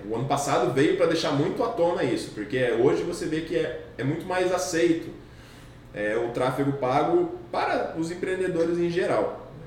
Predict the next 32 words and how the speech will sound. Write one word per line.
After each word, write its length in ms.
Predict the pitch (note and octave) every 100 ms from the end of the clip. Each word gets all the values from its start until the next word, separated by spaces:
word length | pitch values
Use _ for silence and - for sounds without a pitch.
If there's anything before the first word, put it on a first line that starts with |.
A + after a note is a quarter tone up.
| -
É, 500 | - - - - -
alguns 320 | G2+ A2 D#3 D#3+
dos 100 | D3+
meus 180 | C#3+ C#3
clientes, 420 | C3 C3 F3 F3+
a, 360 | E3+ C#3+ - G#2+
a 20 |
procura 560 | - D3 - - G2+ - - -
deles 360 | - C#3 F#3 F#3
já 80 | E3+
era 200 | F3 F#3+
tipo 160 | -
assim, 240 | F#3+ C#3+ C#3
"Ah, 120 | D#3
eu 100 | D3
preciso 540 | D3 D#3 - F#3 G#3+
disso." 320 | C#3+ G#2+ - - - - - - - - - - -
Só 180 | - C3+
que 100 | D3+
eu 80 | D#3
acho 160 | D3+
que 60 | -
a 60 | E3+
parte 240 | F3 -
mais 240 | E3+ C#4
difícil 680 | - - C3 G#3 C#4 - B2+ G#2 - -
é 80 | B2
realmente 520 | B2 E3 G3 A#3 -
você 600 | F#3 E3 - E3+ D#3+ - C#3+
educá-los 640 | C#3+ C#3 F3 F3+ B3+ D#3+
de 40 | C#3
certa, 400 | D#3+ D3 C3+